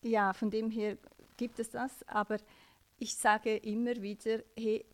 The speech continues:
holt euch so schnell wie möglich Hilfe. Also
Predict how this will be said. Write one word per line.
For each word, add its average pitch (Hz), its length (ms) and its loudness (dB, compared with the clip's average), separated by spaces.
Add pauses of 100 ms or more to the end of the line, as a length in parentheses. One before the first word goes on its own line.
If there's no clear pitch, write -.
(360)
holt 233 320 4
euch 220 200 -2
so - 200 -8
schnell 208 500 -2
wie 214 100 -6
möglich 202 440 -8
Hilfe. 185 480 -6 (280)
Also 208 280 -4